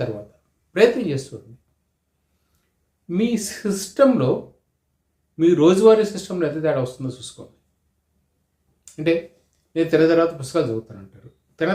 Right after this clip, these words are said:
తర్వాత పుస్తకాలు చదివే అలవాటు చాలామందికి ఉంటుండొచ్చు, తిన్న తర్వాత ఈవినింగ్ వాక్ చేయొచ్చు, ఈ అలవాటు కూడా చాలా ఉంది.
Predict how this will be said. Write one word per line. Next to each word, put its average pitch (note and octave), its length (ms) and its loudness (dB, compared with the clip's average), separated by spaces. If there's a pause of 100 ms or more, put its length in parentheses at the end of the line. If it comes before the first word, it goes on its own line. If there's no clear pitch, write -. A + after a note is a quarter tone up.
తర్వాత G#3 300 4
పుస్తకాలు - 360 -6
చదివే D#3+ 240 -2
అలవాటు E3 300 -2
చాలామందికి D#3 460 0
ఉంటుండొచ్చు, A2+ 460 -12 (1500)
తిన్న F#3 220 0
తర్వాత F3 300 2
ఈవినింగ్ D#3 280 0
వాక్ B2 180 0
చేయొచ్చు, A2 340 -12 (380)
ఈ F#3 160 -4
అలవాటు D#3 260 2
కూడా C#3+ 140 -8
చాలా - 160 -18
ఉంది. - 120 -20